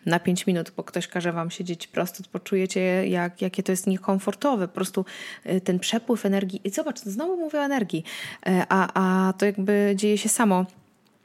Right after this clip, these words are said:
Ten przepływ energii w okolicy kręgosłupa, tam gdzie przecież mamy, e, i nasze, i nasz główny kanał energetyczny, Ida Pingala, e, e, cały przepływ energii poprzez kręgosłup, żeby był przepływ, to musi być jakiś flow, jakiś ruch, więc,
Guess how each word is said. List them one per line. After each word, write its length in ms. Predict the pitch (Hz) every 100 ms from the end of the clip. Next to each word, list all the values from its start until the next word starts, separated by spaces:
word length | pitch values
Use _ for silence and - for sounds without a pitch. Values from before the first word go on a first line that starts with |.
| _ 202 196
Ten 140 | 196
przepływ 300 | 202 240 220
energii 340 | 202 214 196
w 180 | 185 190
okolicy 440 | 190 - 208 214 226
kręgosłupa, 600 | 202 185 190 208 185 180
tam 140 | 180
gdzie 160 | 185 196
przecież 340 | 185 190 -
mamy, 420 | 185 180 185 196 - - - -
e, 160 | 180 175
i 120 | 196
nasze, 540 | 190 185 190 185 185 190
i 100 | 180
nasz 200 | 180 185
główny 300 | 185 185 190
kanał 360 | 196 202 208 190
energetyczny, 1000 | 175 170 170 170 175 - 175 165 170 - - - -
Ida 240 | 208 175
Pingala, 760 | - 180 185 185 180 170 165 -
e, 20 | 180 170 175 -
e, 220 | 170 -
cały 220 | - 196
przepływ 360 | 185 202 202 190
energii 260 | 190 185 180
poprzez 280 | 190 196
kręgosłup, 520 | - 196 185 180 196 190
żeby 220 | 185 180
był 380 | 190 196 180 - -
przepływ, 580 | - 196 - - 196 -
to 120 | 190
musi 300 | 185 196 196
być 440 | 175 165 190 - - - - -
jakiś 320 | - 180 -
flow, 340 | - 208 196
jakiś 300 | 180 175 185
ruch, 260 | 214 190 170
więc, 340 | 170 170 -